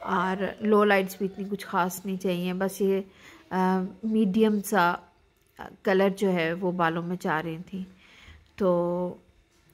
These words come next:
फिर हमने ये style जो है इनका, अ, किया है। इनके लिए जो मैंने lightener बनाया है वो, अ,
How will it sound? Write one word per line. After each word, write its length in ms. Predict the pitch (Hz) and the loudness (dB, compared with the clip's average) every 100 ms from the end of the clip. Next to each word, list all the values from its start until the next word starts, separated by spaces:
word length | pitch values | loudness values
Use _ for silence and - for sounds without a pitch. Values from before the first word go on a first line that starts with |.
| - 185 | -14 0
फिर 160 | 214 202 | 2 2
हमने 600 | 190 180 180 180 170 - _ - | 0 -2 0 0 -2 -4 _ -6
ये 580 | 196 202 190 185 185 - - | 4 6 6 4 -2 -16 -16
style 420 | - 175 165 180 | -6 -2 -2 -2
जो 120 | 196 | -2
है 360 | 180 160 160 - | -4 -4 -8 -10
इनका, 600 | 190 185 175 160 165 - _ - - - _ _ | -10 -8 -6 -4 -6 -12 _ -20 -20 -20 _ _
अ, 460 | 180 175 170 165 160 - _ _ _ _ _ _ _ _ - 240 - 202 - | -8 -6 -6 -8 -10 -16 _ _ _ _ _ _ _ _ -18 -18 -16 -18 -2
किया 220 | 190 160 | -2 -2
है। 100 | - - - _ _ _ _ _ _ _ _ _ _ _ _ _ _ 339 _ 359 381 392 415 415 370 330 302 _ _ _ _ _ _ - _ _ _ _ _ _ - - - - - | -6 -18 -20 _ _ _ _ _ _ _ _ _ _ _ _ _ _ _ _ _ _ _ _ -20 _ -20 -20 _ _ _ _ _ _ -20 _ _ _ _ _ _ -20 -20 -20 -20 -2
इनके 240 | 247 247 | 0 4
लिए 120 | 277 254 | 4 4
जो 160 | 269 | 4
मैंने 360 | 247 240 240 247 | 4 0 0 2
lightener 520 | 226 202 - 262 247 | 4 2 0 -4 -4
बनाया 480 | 240 220 202 208 208 | -4 -2 0 0 0
है 160 | 202 | 0
वो, 600 | 202 214 202 196 202 208 - _ _ - _ - - - 359 | -2 0 2 4 2 0 -6 _ _ -20 _ -20 -20 -20 -18
अ, 100 | - | -16